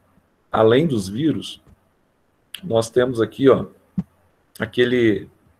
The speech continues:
serzinho que não chega a ser nenhum vírus, que é uma partícula proteica, que é uma partícula que nós chamamos de partícula infecciosa,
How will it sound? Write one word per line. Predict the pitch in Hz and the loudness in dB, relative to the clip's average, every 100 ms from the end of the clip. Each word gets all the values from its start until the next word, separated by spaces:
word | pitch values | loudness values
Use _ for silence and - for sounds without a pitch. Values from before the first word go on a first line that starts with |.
| _ | _
serzinho | - 123 120 98 113 135 | -4 2 2 2 -2 -4
que | 131 117 | -4 -4
não | 113 | -4
chega | 107 120 113 | -2 -2 0
a | |
ser | 110 123 | -2 -4
nenhum | 117 156 | -4 -4
vírus, | 117 135 143 - - - - _ _ _ | -2 -2 -2 -6 -14 -20 -20 _ _ _
que | - | -6
é | |
uma | 113 117 | -2 0
partícula | 117 113 110 - - 113 107 | 2 2 0 -6 -2 0 0
proteica, | 107 104 117 135 - - - _ _ _ _ _ | -2 0 2 2 0 -10 -20 _ _ _ _ _
que | - | -4
é | |
uma | 110 117 | -2 0
partícula | 120 113 110 120 120 113 | 2 0 0 -6 -2 -2
que | 110 | -2
nós | 110 113 | -2 -2
chamamos | 117 110 110 110 98 | 0 0 0 -2 -6
de | 104 107 98 - _ - _ _ _ _ | -6 -4 -4 -6 _ -20 _ _ _ _
partícula | - 110 107 - 135 - 117 107 95 - | 0 0 0 -4 -2 4 6 4 2 -8
infecciosa, | - 117 - 110 - - 117 131 - | -10 -6 -4 -4 -4 4 6 6 2